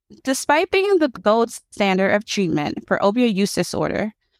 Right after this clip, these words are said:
medications for opioid use disorder are not necessarily available in all carceral settings. Why is that? And what are some of the reasons offering medications for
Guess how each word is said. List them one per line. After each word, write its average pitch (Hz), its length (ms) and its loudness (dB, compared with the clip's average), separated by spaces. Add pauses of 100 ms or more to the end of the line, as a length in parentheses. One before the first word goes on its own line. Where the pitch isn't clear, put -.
(140)
medications 320 560 2
for - 120 -2
opioid 233 360 0
use 208 220 0
disorder 196 420 0
are 180 80 -2
not 208 260 0
necessarily 208 640 0
available 175 460 0
in 170 160 0 (100)
all 220 240 4
carceral 190 560 -2
settings. - 560 -4 (440)
Why 226 260 2
is 330 240 -2
that? 156 260 0 (320)
And 226 160 2
what 277 140 2
are 403 100 0
some 277 300 2
of 254 80 0
the 214 120 -4
reasons 190 520 0
offering 208 500 0
medications 220 580 0
for - 160 -2